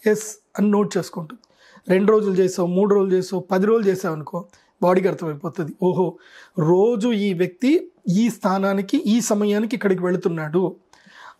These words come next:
ఆ టైంలో ఎలాంటి ఎనర్జీ స్వీకరిస్తున్నాడో బాడీకి తెలుస్తుంది, మైండ్కి తెలుస్తుంది.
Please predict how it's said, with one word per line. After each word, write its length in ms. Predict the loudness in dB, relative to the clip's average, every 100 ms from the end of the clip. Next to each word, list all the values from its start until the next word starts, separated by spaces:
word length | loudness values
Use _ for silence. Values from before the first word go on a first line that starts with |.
| 0
ఆ 100 | 0
టైంలో 800 | 2 2 2 2 2 2 -2 -4 0
ఎలాంటి 460 | 2 4 2 2
ఎనర్జీ 360 | 2 2 0 -2
స్వీకరిస్తున్నాడో 760 | -2 0 0 -2 -4 -2 0 2
బాడీకి 320 | 2 0 -2
తెలుస్తుంది, 440 | -4 -6 -6 -4
మైండ్కి 380 | 0 2 0 0
తెలుస్తుంది. 420 | -4 -4 -8 -14